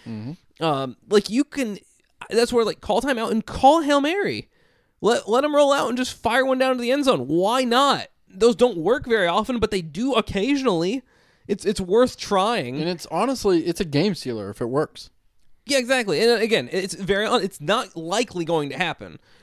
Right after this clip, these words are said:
Speaker 2: But you have Patrick Mahomes, and you have, honestly, one of the better jump ball receivers in Tyreek Hill in the league. Why aren't you
Speaker 1: And
Speaker 2: gonna
Speaker 1: Travis
Speaker 2: try
Speaker 1: Kelce.
Speaker 2: that? Yeah, you also have Travis Kelce down there. Uh, and Darrell Williams, certified amazing jump ball receiver.
Speaker 1: And as
Speaker 2: Um,
Speaker 1: much as we don't like DeMarcus, he can high point a ball.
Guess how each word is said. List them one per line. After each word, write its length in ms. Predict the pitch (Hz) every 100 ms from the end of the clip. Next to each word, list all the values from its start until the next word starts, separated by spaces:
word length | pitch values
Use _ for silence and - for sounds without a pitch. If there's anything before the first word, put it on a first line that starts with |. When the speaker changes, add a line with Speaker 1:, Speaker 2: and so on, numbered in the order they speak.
| -
Speaker 2:
But 100 | 180
you 80 | 262
have 120 | 277
Patrick 300 | - 247 202
Mahomes, 440 | 196 196 214 175 -
and 100 | 185
you 80 | 190
have, 200 | 196 175 -
honestly, 320 | 190 311 294
one 100 | 185
of 40 | 185
the 60 | 170
better 180 | 185
jump 280 | 170 143 202
ball 160 | 165 143
receivers 360 | 135 156 165
in 80 | 160
Tyreek 360 | 147 180 175 165
Hill 180 | 247 202
in 60 |
the 60 | 170
league. 300 | 214 302 123
Why 380 | 123 147 208 233
aren't 220 | 214 170
you 60 | 185
Speaker 1:
And 140 | 254
Speaker 2:
gonna 120 | 202 160
Speaker 1:
Travis 360 | 156 175 180
Speaker 2:
try 240 | 147 175 190
Speaker 1:
Kelce. 120 | 143
Speaker 2:
that? 160 | 120 98
Yeah, 140 | 226
you 100 | 214
also 140 | 240
have 60 | 214
Travis 180 | 214 180
Kelce 300 | 233 220 185
down 120 | 165
there. 180 | 131 147 - - - - -
Uh, 120 | 196
and 120 | 220 170
Darrell 280 | 214 254 240
Williams, 440 | 294 320 185 135
certified 680 | - - 202 202 - 190 180
amazing 460 | 170 160 165 175
jump 200 | 160 190
ball 140 | 185 131
receiver. 260 | 117 104
Speaker 1:
And 120 | 107 214
as 120 | 139
Speaker 2:
Um, 180 | 107 165
Speaker 1:
much 260 | 185 247
as 100 | 254
we 140 | 220 220
don't 280 | 160 220
like 180 | 208 196
DeMarcus, 520 | 160 156 220 233 147
he 100 | -
can 120 | 202 165
high 180 | 170 208
point 220 | 180 143
a 20 |
ball. 360 | 123 143 98